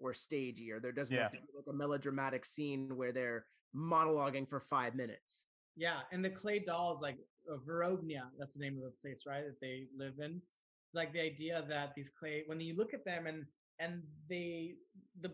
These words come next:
Speaker 3: the lines start getting blurred between when they are in reality and when they're going away into their fantasy, because there's a scene where Yvonne is, like,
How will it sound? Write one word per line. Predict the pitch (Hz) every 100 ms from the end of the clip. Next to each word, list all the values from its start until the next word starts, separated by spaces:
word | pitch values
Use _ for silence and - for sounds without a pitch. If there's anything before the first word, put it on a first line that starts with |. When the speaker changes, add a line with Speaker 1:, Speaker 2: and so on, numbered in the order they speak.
| 190
Speaker 3:
the | 175
lines | 170 165 170 180
start | 180 165
getting | 160 156
blurred | 139 147 156 151
between | 151 - 151 147 147
when | 151 156 147
they | 151
are | 143 139 139 147
in | 143 139 139 _ _ _
reality | 151 156 143 151 151 151
and | 147 139
when | 147 143
they're | 139 139 143 139
going | 147 143
away | 139 139
into | 131
their | 131 120
fantasy, | 135 139 139 135
because | 131 139 127
there's | 135
a |
scene | 123 151 147
where | 139 135 135 _ _ _ _ - _ _
Yvonne | 180 156 165 151 139 143 156 -
is, | 147 135
like, | 139 135 131